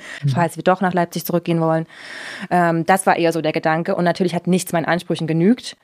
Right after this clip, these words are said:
Speaker 2: das kam noch dazu, abgesehen
Speaker 1: Weil du mit
Speaker 2: davon,
Speaker 1: dem,
Speaker 2: dass es
Speaker 1: weil du mit dem
Speaker 2: total
Speaker 1: Eigennutzer-Blickwinkel
Speaker 2: Genau.
Speaker 1: drauf bist
Speaker 2: Richtig.
Speaker 1: und auf der anderen Seite dann aber irgendwie denkst, Mensch, achtzigtausend Euro, selbst wenn's nur achtzigtausend waren, das
Speaker 2: Boah,
Speaker 1: ist
Speaker 2: so
Speaker 1: mit
Speaker 2: viel Geld
Speaker 1: Abstand
Speaker 2: hab ich
Speaker 1: das
Speaker 2: ja gar
Speaker 1: aller-,
Speaker 2: nicht.
Speaker 1: das ist, genau, das ist das Größte, was ich jemals kaufe, so
Speaker 2: Ja,
Speaker 1: ungefähr,
Speaker 2: genau.
Speaker 1: ne?
Speaker 2: Und dann
Speaker 1: Ja.
Speaker 2: so, ja, w-,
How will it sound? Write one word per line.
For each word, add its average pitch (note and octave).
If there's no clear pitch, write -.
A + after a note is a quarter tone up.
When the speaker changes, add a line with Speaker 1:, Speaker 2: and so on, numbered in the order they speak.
Speaker 2:
das F3
kam E3
noch D3+
dazu, E3
abgesehen E3
Speaker 1:
Weil -
du C#3+
mit C#3
Speaker 2:
davon, E3+
Speaker 1:
dem, C#3
Speaker 2:
dass -
es E3+
Speaker 1:
weil A#2+
du B2+
mit B2+
dem B2+
Speaker 2:
total A#2
Speaker 1:
Eigennutzer-Blickwinkel E3
Speaker 2:
Genau. D3
Speaker 1:
drauf D3+
bist -
Speaker 2:
Richtig. A3
Speaker 1:
und A#2+
auf A#2
der B2
anderen C3+
Seite C3
dann B2+
aber B2
irgendwie B2
denkst, A#2+
Mensch, B2
achtzigtausend B2
Euro, C3
selbst A#2
wenn's D3
nur D3
achtzigtausend C3
waren, C#3+
das -
Speaker 2:
Boah, F#3+
Speaker 1:
ist D#3
Speaker 2:
so G3
Speaker 1:
mit E3+
Speaker 2:
viel A#3
Geld G#3
Speaker 1:
Abstand G#3
Speaker 2:
hab E3
ich -
Speaker 1:
das F3
Speaker 2:
ja -
gar F3+
Speaker 1:
aller-, E3+
Speaker 2:
nicht. -
Speaker 1:
das D3+
ist, E3
genau, C3
das B2
ist D3+
das C#3
Größte, E3
was C#3+
ich D#3
jemals D3+
kaufe, F3
so B3
Speaker 2:
Ja, C4
Speaker 1:
ungefähr, C#4
Speaker 2:
genau. A#3+
Speaker 1:
ne? F3
Speaker 2:
Und G#3
dann G3+
Speaker 1:
Ja. F#3+
Speaker 2:
so, G3
ja, F#3
w-, E3+